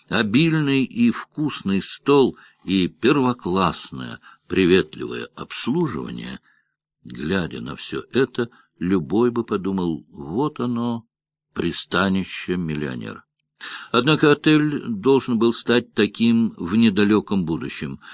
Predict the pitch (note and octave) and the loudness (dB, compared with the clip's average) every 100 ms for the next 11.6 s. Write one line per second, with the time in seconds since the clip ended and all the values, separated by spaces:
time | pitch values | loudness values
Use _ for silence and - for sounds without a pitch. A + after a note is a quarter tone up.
0 | - - A2 G#2 - G2 - D#3+ F3+ - | -12 0 4 4 2 0 2 2 2 0
1 | D#3+ D#3 D3+ - - F3+ - G#3 F#3 E3 | 2 4 2 0 -2 -2 4 6 6 2
2 | C3+ A#2+ - _ _ _ - - F2 - | -2 -4 -12 _ _ _ -6 0 0 -2
3 | - E3+ - - - - B2 - C#3+ E3+ | -4 -4 -4 -16 -10 0 0 2 4 6
4 | G3 F#3 - B2 A2+ F2+ D3 E3 - _ | 8 4 4 2 2 2 2 2 -4 _
5 | _ - - - G#2 G#2+ G2+ A#2+ A#2+ A2 | _ -10 -4 0 2 4 6 4 4 2
6 | A2+ A2 G#2 - A2+ A#2+ C#3+ D3+ _ _ | 4 4 2 4 4 6 4 -2 _ _
7 | _ _ - - B2+ C#3+ D#3+ D#3 - - | _ _ -8 0 4 6 6 6 2 -2
8 | E2 F2+ - - B2 C#3+ C3+ - A2 A#2+ | -2 -2 -4 -4 -4 -4 -6 0 4 6
9 | C#3+ D3+ - G#2 G#2 G2 G#2 A2 - C3 | 6 4 2 0 0 2 2 0 -6 -10
10 | - _ - - - A2+ G#2+ - A#2 B2 | -10 _ -14 -2 2 2 0 -2 -2 0
11 | B2 G2+ D2+ - - - | -4 -6 -8 -10 -14 -18